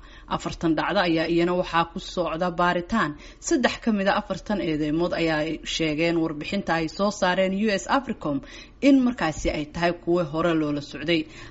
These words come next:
africom waxay soo gabagabaysay qiimeyntii ay ku sameynaysay toddoba dhacdo oo rayid la sheegay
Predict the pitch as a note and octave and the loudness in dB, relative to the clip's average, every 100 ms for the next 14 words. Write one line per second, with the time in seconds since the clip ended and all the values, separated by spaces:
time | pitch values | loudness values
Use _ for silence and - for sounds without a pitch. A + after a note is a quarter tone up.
0 | - F3 - D#3+ E3+ D#3+ D#3 - D#3 D3+ | 0 0 0 -6 0 0 0 -2 -2 0
1 | G3 G#3 F3 D#3+ D3+ D#3+ D#3 - F#3 F3 | 2 2 2 0 2 2 2 0 0 2
2 | E3+ G3 G#3+ G#3 E3+ - B3+ B3+ G#3+ G#3+ | 2 2 2 2 2 0 -2 2 2 2
3 | G3+ F#3 - G#3+ G3 F3+ F#3+ A#3+ F#3 D3+ | 0 -2 -4 -4 -4 -2 0 0 0 0
4 | D#3+ F#3 F3+ F#3+ G#3 A#3+ F3 D#3 D3 D#3+ | 2 2 2 0 2 2 2 -2 -2 0
5 | D3+ | 0